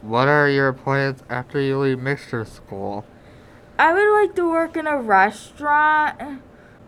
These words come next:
Speaker 2: like, full time, but I don't know if I could do that. But I would like to at least work at a restaurant, like I work now. But I would like to, to try to work full time, but I don't know if that could happen.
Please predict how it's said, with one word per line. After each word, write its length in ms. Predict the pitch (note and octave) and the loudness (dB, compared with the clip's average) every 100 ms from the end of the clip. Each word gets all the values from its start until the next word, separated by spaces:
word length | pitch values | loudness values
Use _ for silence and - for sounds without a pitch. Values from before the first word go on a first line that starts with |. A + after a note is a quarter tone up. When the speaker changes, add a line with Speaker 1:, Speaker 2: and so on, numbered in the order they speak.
| - | -4
Speaker 2:
like, 280 | A3+ B3 - | -2 -2 -6
full 360 | - B3+ B3+ | -8 0 0
time, 480 | B3 B3+ A3+ A3 A#3+ | 0 -4 -2 0 -2
but 160 | A3+ A#3 | -2 0
I 120 | A3+ | 2
don't 240 | A3+ A3+ | 0 -2
know 200 | - A#3+ | -4 -4
if 100 | A3+ | -2
I 160 | A#3+ A3+ | -4 -4
could 260 | A3 G#3+ F#3 | -4 -8 -4
do 280 | F#3+ F#3+ | -4 -2
that. 480 | G3+ A3 B3+ C4 - - - - - - | -2 2 2 2 0 -8 -20 -20 -20 -8
But 360 | B3 A#3+ A#3 - | 0 2 2 0
I 220 | - A#3+ A#3+ | 2 2 2
would 200 | B3 B3 | 2 0
like 260 | B3 A#3+ | 0 -2
to 80 | B3 | -2
at 80 | A#3+ | -2
least 320 | A#3 A#3 A#3 | -2 -4 -4
work 280 | B3 A#3 A#3 | -2 -2 0
at 140 | A3 | 0
a 140 | G#3 G3+ | 2 2
restaurant, 760 | G#3 G3+ G#3 - F#3 F3+ - | 4 4 2 -10 -8 -8 -8
like 260 | A3+ G#3+ G#3+ | -2 0 2
I 120 | A3 | 2
work 320 | G#3+ G#3 G#3 | 2 -2 -4
now. 800 | G3+ F#3 F#3 F#3+ G3+ B3+ D4 C#4+ - - - - - | -4 -2 0 0 2 0 -2 -6 -10 -20 -20 -20 -6
But 400 | A#3+ A3+ G#3+ - - - - | 0 0 0 -6 -14 -12 -2
I 280 | A#3 A#3 | 2 2
would 200 | A#3 A#3+ | 2 -2
like 360 | A#3 A#3 A3+ A3 - | 0 -2 -4 -8 -8
to, 440 | B3 G#3+ G#3 G3+ - - | -6 -4 -4 -6 -10 -14
to 120 | B3+ | -10
try 280 | G#3+ C4+ B3+ | 0 4 4
to 120 | B3 | 4
work 340 | B3 A#3+ A#3 | 0 -2 -4
full 220 | A#3+ A#3 A#3 | -8 -6 -6
time, 360 | A#3+ A3+ A3 | -6 -4 -4
but 120 | G#3+ | -2
I 160 | A3 G#3+ | -2 0
don't 200 | A3 G#3+ | -2 -2
know 140 | G#3+ | -4
if 100 | G#3 G#3 | -4 -2
that 260 | G3+ F#3+ | 0 0
could 140 | A3 G#3 | -4 -8
happen. 640 | F#3+ - - - A3+ A3 | -6 -8 -10 -14 -14 -18